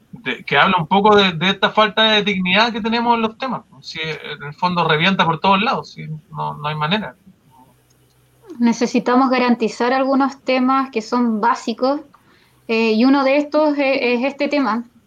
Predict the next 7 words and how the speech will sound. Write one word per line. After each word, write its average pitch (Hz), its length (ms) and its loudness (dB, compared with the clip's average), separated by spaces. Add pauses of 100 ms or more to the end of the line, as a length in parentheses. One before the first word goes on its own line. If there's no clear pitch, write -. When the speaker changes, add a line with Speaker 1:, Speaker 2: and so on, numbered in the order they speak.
Speaker 2:
que 226 160 0
quisimos 262 360 -2
hoy 254 100 2
día 262 160 2
conversarlo 277 840 2
y 247 160 0
que, 220 720 0